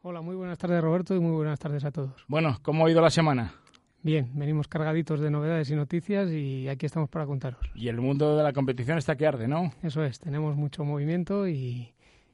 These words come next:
Speaker 1: y cosas de, de las que hablar que, que ahora mismo veremos.
Speaker 2: Estamos finalizando la temporada y todo necesita velocidad.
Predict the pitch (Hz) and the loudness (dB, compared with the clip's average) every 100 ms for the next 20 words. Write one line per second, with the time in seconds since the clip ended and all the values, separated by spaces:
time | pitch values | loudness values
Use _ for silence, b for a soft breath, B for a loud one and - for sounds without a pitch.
0 | _ 165 165 139 139 147 139 135 135 139 | _ -4 -2 -2 -2 -2 -2 -4 -4 -6
1 | - 135 139 175 185 160 139 131 131 - | -6 -6 -2 -2 -2 -4 -6 -6 -8 -4
2 | 143 139 131 135 127 - - - 113 - | -2 0 0 -2 -6 -10 -18 -10 -10 -2
3 | 151 156 160 147 - 147 143 143 156 151 | 0 2 0 -2 -2 -2 -2 0 0 0
4 | 143 143 208 180 175 185 190 180 - 135 | 0 2 2 4 4 6 6 4 0 -12
5 | 120 208 226 233 - 131 143 143 139 117 | -6 0 2 0 -4 -8 -8 -8 -10 -12
6 | - 175 175 180 175 170 180 180 175 160 | -8 -6 -2 -2 -4 -6 -2 -2 -4 -8
7 | 110 87 | -10 -14